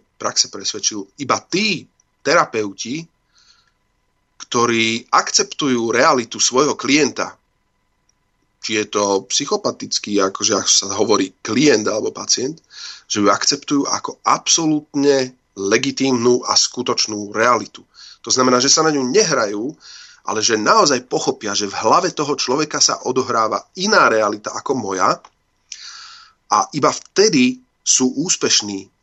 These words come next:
vôbec terapeuti, keď akceptujú to, že keď poviem, že tu sedí vedľa mňa Ježiš teraz,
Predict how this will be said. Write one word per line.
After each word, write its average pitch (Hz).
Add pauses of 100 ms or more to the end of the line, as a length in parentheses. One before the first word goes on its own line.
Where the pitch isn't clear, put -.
vôbec 127
terapeuti, 98
keď -
akceptujú 98 (320)
to, 110
že 123
keď - (560)
poviem, 135
že 104
tu -
sedí 160
vedľa 143
mňa 127
Ježiš 131
teraz, 78